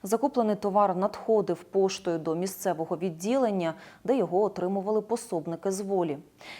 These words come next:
Після отримання замовлення зловмисники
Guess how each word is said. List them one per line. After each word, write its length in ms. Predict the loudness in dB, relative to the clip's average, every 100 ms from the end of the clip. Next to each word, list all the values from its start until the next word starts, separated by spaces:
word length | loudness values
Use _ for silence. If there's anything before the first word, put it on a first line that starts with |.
| -8
Після 260 | -6 2 2
отримання 500 | 4 2 2 0 0
замовлення 800 | 2 2 2 2 0 0 0 -2
зловмисники 800 | -2 -2 -2 -2 -2 0 0